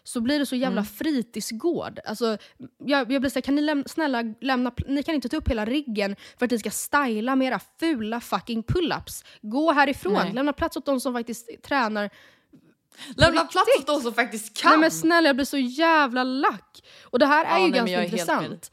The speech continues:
Speaker 1: Alltså, som du sa,
Speaker 2: Det är
Speaker 1: för att
Speaker 2: här, det här är
Speaker 1: inga
Speaker 2: anledningen
Speaker 1: tjejer gör så här.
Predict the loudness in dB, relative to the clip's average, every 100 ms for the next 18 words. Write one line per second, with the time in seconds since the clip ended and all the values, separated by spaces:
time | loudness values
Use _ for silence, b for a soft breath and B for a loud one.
0 | b -8 -6 -4 -2 -2 -4 -2 2 4
1 | 4 4 4 2 0 -6 4 6 8 6
2 | 4 2 0 2 2 2 2 -2 -6 -12
3 | -12 -16